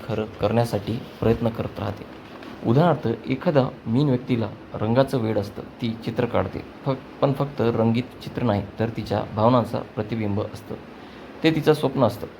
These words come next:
दुसऱ्यांनाही ते रंग दाखवण्याचं. ती हे फक्त म्हणूनच थांबत नाही, ती करत राहते. हीच मीन राशीची ताकद आहे, भावना आणि कल्पना यांचं एकत्रित भविष्य. मीन राशीच्या प्रेमाची भाषा. मीन राशी जेव्हा प्रेम करते, तेव्हा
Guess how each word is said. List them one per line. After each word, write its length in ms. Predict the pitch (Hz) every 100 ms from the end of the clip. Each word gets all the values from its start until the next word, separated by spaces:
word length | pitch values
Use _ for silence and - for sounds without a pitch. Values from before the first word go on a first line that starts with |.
| -
दुसऱ्यांनाही 500 | 110 117 151 143 113 113
ते 80 | 120
रंग 320 | 117 107 110
दाखवण्याचं. 580 | 110 - - 107 98 95 - - - - - - - - -
ती 60 |
हे 120 | 170 160
फक्त 300 | 160 160 123
म्हणूनच 580 | 131 123 127 117 -
थांबत 220 | 123 120 120
नाही, 140 | 92 76 - - - -
ती 60 |
करत 320 | 143 127 135 135
राहते. 260 | 101 98 - - -
हीच 280 | 151 147 -
मीन 260 | 113 123 131
राशीची 380 | 107 104 107 -
ताकद 240 | 110 98 87
आहे, 320 | - - 101
भावना 360 | 107 135 127 113 -
आणि 140 | 113
कल्पना 360 | 113 104 101 95 - - - -
यांचं 300 | 120 135 117 117
एकत्रित 420 | 117 117 139 110 110 - -
भविष्य. 380 | 110 127 120 - - - - - - 120
मीन 180 | 151
राशीच्या 400 | 139 139 - 110
प्रेमाची 500 | 123 120 127 110 107
भाषा. 280 | 117 113 113 - - - - - - -
मीन 160 | 127
राशी 280 | 156 147 143
जेव्हा 260 | 135 123 110
प्रेम 300 | - 127 135
करते, 300 | 113 101 113
तेव्हा 280 | 127 107